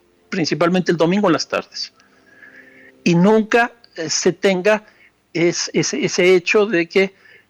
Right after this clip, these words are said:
eh, ese equipo, eh, no <laughs> tenga el resultado de toda la fecha para ver cómo actúa? Pues, pues son francamente cosas, eh, muy extrañas. Camisetas de clubes que tienen, eh, el,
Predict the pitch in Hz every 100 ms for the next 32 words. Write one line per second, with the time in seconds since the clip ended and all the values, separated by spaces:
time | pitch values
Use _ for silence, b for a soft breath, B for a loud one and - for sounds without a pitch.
0 | - 147 151 147 151 139 131 135 139 -
1 | 170 170 170 180 - 214 - _ _ -
2 | 190 - 220 196 - - 208 185 175 170
3 | 147 165 175 180 214 196 143 170 180 180
4 | 170 170 214 180 151 160 - 175 135 -
5 | - - - B B B B B B B
6 | B - - - - - 185 208 - 151
7 | 165 196 156 - 220 - - 165 180 -
8 | - - 117 113 120 117 - 196 294 220
9 | - - - B B B B B - 170
10 | 185 - 196 202 220 180 175 - 214 254
11 | 247 - 175 - 147 185 233 220 - -
12 | 160 135 131 139 139 - 147 - 160